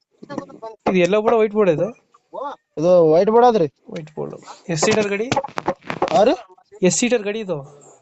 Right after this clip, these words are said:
Speaker 2: ಏಳ್ ಸೀಟರ್ ರೀ, ಸೆವೆನ್ ಸೀಟರ್.
Speaker 1: ಎ ಸಿ ಬರ್ತದಾ?
Speaker 2: ಹಾ, ಎ ಸಿ ಗೀಸಿ ಎಲ್ಲ ಅಷ್ಟ ಆದ್ರಿ. ಯಾದಗಿರಿ ಪಾಸಿಂಗ್ ಆದ್ರಿ.
Speaker 1: ಯಾದಗಿರಿ ಪಾಸಿಂಗ್. ಎ ಸಿ, ಪವರ್ ಸ್ಟೇರಿಂಗ್?
Speaker 2: ಹಾ, ಪವರ್ ಸ್ಟೇರಿಂಗ್ ಇಲ್ರಿ, ನಾರ್ಮಲ್ ಆದ್ರಿ.
Speaker 1: ನಾರ್ಮಲ್ ಇದೆಯಾ? ಇದು ಲೋನ್ ಕಂಟಿನ್ಯೂ ಕೊಡ್ತೀರಾ, ಕ್ಲಿಯರ್ ಮಾಡ್ಕೊಡ್ತೀರಾ ಇದು?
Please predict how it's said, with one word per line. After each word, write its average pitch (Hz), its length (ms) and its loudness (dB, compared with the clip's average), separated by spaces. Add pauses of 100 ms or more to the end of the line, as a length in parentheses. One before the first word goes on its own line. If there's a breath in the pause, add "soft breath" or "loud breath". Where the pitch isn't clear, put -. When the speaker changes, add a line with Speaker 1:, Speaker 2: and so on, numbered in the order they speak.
(180)
Speaker 2:
ಏಳ್ 202 220 4
ಸೀಟರ್ 202 240 2
ರೀ, 151 80 0 (440)
ಸೆವೆನ್ 190 200 4
ಸೀಟರ್. 175 260 0 (540)
Speaker 1:
ಎ 175 60 0
ಸಿ 170 120 -6
ಬರ್ತದಾ? 185 320 -6 (760)
Speaker 2:
ಹಾ, 214 160 6
ಎ 214 140 8
ಸಿ 226 160 0
ಗೀಸಿ 226 240 0
ಎಲ್ಲ 220 180 6
ಅಷ್ಟ 226 140 2
ಆದ್ರಿ. 226 200 6 (220)
ಯಾದಗಿರಿ 175 340 0
ಪಾಸಿಂಗ್ 208 360 2
ಆದ್ರಿ. 196 280 2 (280)
Speaker 1:
ಯಾದಗಿರಿ 160 400 -2
ಪಾಸಿಂಗ್. 151 340 -6
ಎ 170 120 4
ಸಿ, 190 180 -2
ಪವರ್ 180 260 2
ಸ್ಟೇರಿಂಗ್? 175 300 0 (640)
Speaker 2:
ಹಾ, 185 320 4
ಪವರ್ 170 220 2
ಸ್ಟೇರಿಂಗ್ 180 320 -4
ಇಲ್ರಿ, 170 140 -2
ನಾರ್ಮಲ್ 143 340 0
ಆದ್ರಿ. 127 180 -2 (400)
Speaker 1:
ನಾರ್ಮಲ್ 143 260 -4
ಇದೆಯಾ? 139 260 -4 (1200)
ಇದು 202 140 2
ಲೋನ್ 208 220 -2
ಕಂಟಿನ್ಯೂ 226 320 -2
ಕೊಡ್ತೀರಾ, 220 260 -2
ಕ್ಲಿಯರ್ 226 260 0
ಮಾಡ್ಕೊಡ್ತೀರಾ 196 420 -4
ಇದು? 151 140 -10